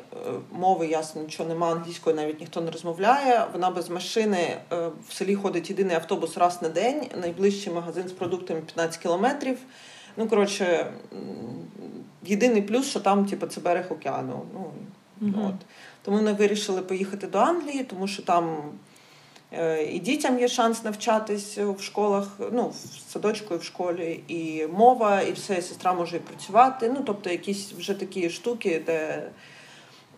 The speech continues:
Speaker 1: от. І, тобто вони приїхали оце в Берлін, забрали машину.
Speaker 2: Мгм.
Speaker 1: Е, буквально два дні вони були в Берліні,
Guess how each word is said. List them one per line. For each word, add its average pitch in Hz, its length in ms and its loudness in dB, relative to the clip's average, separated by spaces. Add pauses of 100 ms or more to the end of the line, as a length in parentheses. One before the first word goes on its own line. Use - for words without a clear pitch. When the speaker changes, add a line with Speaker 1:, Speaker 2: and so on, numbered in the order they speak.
(120)
Speaker 1:
от. 147 240 -6
І, 190 440 6
тобто 202 200 -2
вони 202 160 4
приїхали 185 580 4
оце 165 180 -2
в - 100 -12
Берлін, 320 500 2
забрали 175 420 6
машину. 330 460 0 (360)
Speaker 2:
Мгм. 214 420 0 (180)
Speaker 1:
Е, 202 720 2 (420)
буквально 190 320 2
два 170 160 0
дні 165 180 0
вони 160 160 -2
були 160 220 -2
в 156 80 -8
Берліні, 262 540 -2